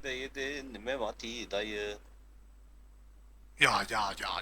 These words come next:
Speaker 2: ya. Evet, bakıyoruz Engin abinin taktiğe bu sefer. Dört bir beş çıkmış.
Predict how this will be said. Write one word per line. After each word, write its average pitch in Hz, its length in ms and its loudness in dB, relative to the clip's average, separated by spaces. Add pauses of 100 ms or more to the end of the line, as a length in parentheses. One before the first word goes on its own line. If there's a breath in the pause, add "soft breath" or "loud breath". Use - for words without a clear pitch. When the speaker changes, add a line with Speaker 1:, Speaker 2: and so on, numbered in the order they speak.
Speaker 2:
ya. - 80 -8 (760)
Evet, 156 420 12
bakıyoruz 147 400 10
Engin 151 200 10
abinin 147 240 10
taktiğe 147 360 10
bu 131 40 -2
sefer. 143 360 6
Dört 160 320 12
bir 165 200 2
beş 160 240 12
çıkmış. - 540 6